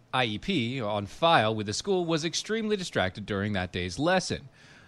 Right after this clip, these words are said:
The now unnamed teacher also reported that she, uh, that, that there was, uh, that there had been a, quote, "very serious issue with waving around a toy gun."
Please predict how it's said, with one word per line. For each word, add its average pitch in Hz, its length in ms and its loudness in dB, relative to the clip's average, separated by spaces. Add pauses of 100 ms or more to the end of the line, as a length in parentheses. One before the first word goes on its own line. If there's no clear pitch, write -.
(100)
The 107 80 -2
now 113 400 2
unnamed 117 540 -2
teacher 196 420 0
also 160 320 2
reported 175 380 2
that 190 160 6
she, 220 420 2 (240)
uh, 165 160 6
that, 156 300 0
that 151 140 0
there 185 120 2
was, 165 400 0
uh, 147 80 2
that 135 160 -2
there 160 80 0
had 139 100 -2
been 139 240 4
a, 123 180 0
quote, - 300 -2
"very 180 340 4
serious 151 480 2
issue 113 540 2
with 104 240 0
waving 175 480 4
around 113 520 4
a 120 80 0
toy 92 280 -4
gun." 143 380 4